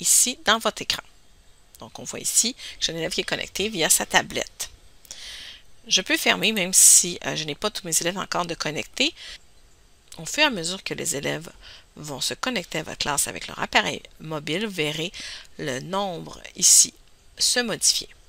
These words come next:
Donc maintenant, je peux partager un test rapide à mes élèves ou encore là, démarrer un document sans titre ou même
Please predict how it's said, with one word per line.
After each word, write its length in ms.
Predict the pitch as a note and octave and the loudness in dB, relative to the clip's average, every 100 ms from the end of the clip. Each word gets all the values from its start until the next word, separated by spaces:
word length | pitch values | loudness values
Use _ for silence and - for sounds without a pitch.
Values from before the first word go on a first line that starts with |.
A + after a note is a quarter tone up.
| - - - - - - - | -20 -20 -20 -20 -20 -12 -6
Donc 200 | C#3+ - | -4 -2
maintenant, 300 | F#3 - - - - | -2 0 -2 -4 -2
je 140 | F3+ G3+ | 2 2
peux 180 | - | 2
partager 540 | B3 A3+ - D#3+ E3 - - | 0 0 0 -2 -2 -2 2
un 160 | C#4+ | 2
test 300 | - G#3 - | 2 2 2
rapide 480 | - D3+ - D#3+ D#3 - | 2 -2 -2 -4 -4 -2
à 80 | G3+ | 0
mes 240 | E3+ D#3+ | 0 -2
élèves 360 | C#3 B2+ D#3 A3 - - - - | 0 0 0 -4 -10 -14 -4 0
ou 60 | |
encore 360 | C4 - G#2+ - | 2 0 -6 0
là, 200 | C#3 G3 - - - - - | 0 0 -4 -20 -20 -20 -18
démarrer 460 | D3+ F#3 G#3 D3+ F3 | -4 0 2 0 0
un 80 | F#3+ | -4
document 360 | D3 - - | -2 -2 0
sans 220 | - - C3 | -2 -2 0
titre 560 | - G#3 - - - - - | 2 2 -2 -10 -12 -16 -10
ou 100 | A3+ | -6
même 340 | G#3 C#3+ D3 | -2 0 0